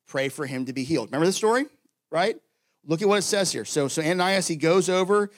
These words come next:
In Acts nine seventeen, it says this, "Then Ananias went to the house and entered it. Placing his hands on Saul, he said, 'Brother Saul,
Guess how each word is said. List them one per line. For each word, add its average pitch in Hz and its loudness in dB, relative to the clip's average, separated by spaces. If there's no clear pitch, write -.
In 139 -6
Acts 170 0
nine 175 0
seventeen, 190 -2
it 180 0
says 180 0
this, 160 0
"Then 165 2
Ananias 185 0
went 156 -2
to 208 -4
the 196 -2
house 170 2
and 165 -8
entered 143 -4
it. - -10
Placing 175 0
his 208 0
hands 190 0
on 202 2
Saul, 175 2
he 160 0
said, 151 -2
'Brother 143 2
Saul, 170 0